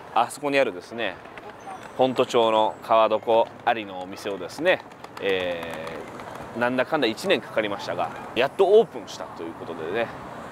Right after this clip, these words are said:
行ってみたいと思います。ここ鴨川なんですけど、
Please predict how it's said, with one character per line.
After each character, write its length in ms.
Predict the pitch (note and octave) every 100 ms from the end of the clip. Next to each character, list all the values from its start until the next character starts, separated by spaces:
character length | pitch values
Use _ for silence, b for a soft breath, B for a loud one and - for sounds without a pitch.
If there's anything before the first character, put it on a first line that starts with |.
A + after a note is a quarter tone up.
| -
行 100 | C3
っ 40 |
て 100 | C3+
み 80 | A#2+
た 120 | A#2+
い 60 | G#2+
と 100 | G2+
思 180 | A2+ A#2
い 40 |
ま 140 | A#2+
す。 260 | A#2 - - - - - - - - - - - - - - - - - - - -
こ 100 | A#3+
こ 80 | A#3+
鴨 300 | A3 A3+ A3+
川 200 | A3 G#3+
な 120 | G3
ん 40 |
で 80 | C3+
す 100 | -
け 100 | B2+
ど、 320 | B2+ A2+ E2+